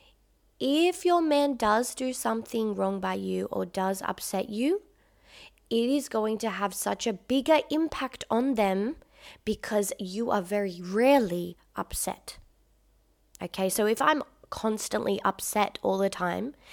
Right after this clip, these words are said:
and I'm sitting in this masculinity of, like, mm, uh, I'm getting cranky a lot of the time, I'm,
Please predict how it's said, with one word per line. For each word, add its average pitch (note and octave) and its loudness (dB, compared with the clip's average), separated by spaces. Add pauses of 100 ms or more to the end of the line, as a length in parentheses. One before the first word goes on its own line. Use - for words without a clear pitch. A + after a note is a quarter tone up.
(120)
and G#3+ 2
I'm G3 2
sitting G#3 0
in F#3+ -2
this F3+ -6
masculinity F#3 -2
of, E3 -4
like, F3+ -8 (800)
mm, C#2+ -12 (220)
uh, - -4 (180)
I'm G#3 4
getting F#3 0 (140)
cranky A3+ 4
a G#3+ 2
lot G#3 6
of G3+ 0
the G#3 0
time, G3 0
I'm, F3 -4